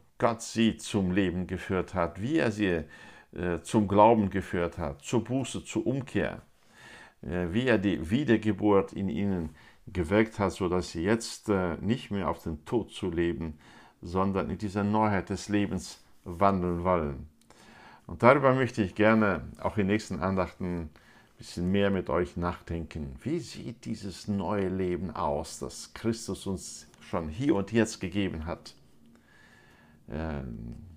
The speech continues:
ich wünsche dir von ganzem Herzen, in diesem neuen Leben zu wandeln. Und wenn du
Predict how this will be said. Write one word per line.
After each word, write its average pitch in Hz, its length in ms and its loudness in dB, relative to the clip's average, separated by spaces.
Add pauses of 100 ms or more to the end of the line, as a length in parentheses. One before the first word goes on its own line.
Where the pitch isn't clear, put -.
(420)
ich - 80 -8
wünsche 127 260 2
dir 120 100 0
von 113 180 -2
ganzem 101 320 0
Herzen, 90 520 -2 (760)
in 95 200 -4
diesem 92 380 0
neuen 92 260 2
Leben 90 280 2
zu 85 220 -8
wandeln. 73 460 -6 (460)
Und 85 80 -10
wenn 90 160 -2
du 80 300 0